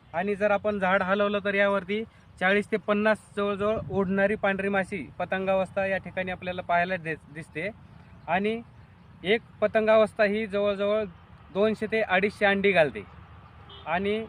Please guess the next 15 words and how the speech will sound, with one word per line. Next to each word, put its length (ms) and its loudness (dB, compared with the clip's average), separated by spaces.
त्यामधून 480 2
बाहेर 240 4
निघणारी 400 0
जी 220 -8
पिल्ल्यावस्था 540 6
आहे, 200 0
हे 100 -2
पांढऱ्या 400 2
माशीची 1120 -6
सगळ्यात 320 4
जास्त 260 4
नुकसानीची 540 0
अवस्था 320 2
आहे 220 0
आणि 180 -2